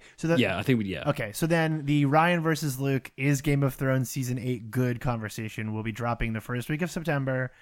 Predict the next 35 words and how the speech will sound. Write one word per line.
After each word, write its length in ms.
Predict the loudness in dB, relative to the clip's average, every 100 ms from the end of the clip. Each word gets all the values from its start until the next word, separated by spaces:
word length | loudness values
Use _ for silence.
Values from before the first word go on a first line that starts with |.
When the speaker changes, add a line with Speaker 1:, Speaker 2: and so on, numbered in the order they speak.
| -20 _ _ _ -2
Speaker 1:
And 200 | 0 2
then 120 | 4
after 280 | 2 2 4
that, 240 | 4 4
we 120 | 2
will 80 | 2
be 140 | 0 -2
launching 520 | 0 -2 -2 -2 -4
into 440 | -4 -4 -4 -4 -2
an 80 |
exploration 640 | -4 -6 -6 -4 -4 -4 -8
of 100 | -8
the 80 | -8
D 160 | -8 -8
C 320 | -4 -2 -2
cinematic 500 | -4 -4 -2 -2 -4
universe. 640 | -6 -4 -8 -10 -12 -18 _ _ _ _ -4
And 100 | -2
then 100 | -2
from 180 | -2
there, 300 | 2 4 4
I 120 | 2 0
guess 320 | 0 0 -2
we'll 80 | 0
probably 260 | 2 2
be 100 | 2
doing 220 | 0 0
Fast 320 | -2 -4 -4 -4
and 60 |
the 60 | -4
Furious 520 | -2 0 -2 -4 -6
movies. 400 | -4 -2 -4 -6
So 400 | -4 0 0 0
it'll 160 | -2 2
be 360 | 2 2 0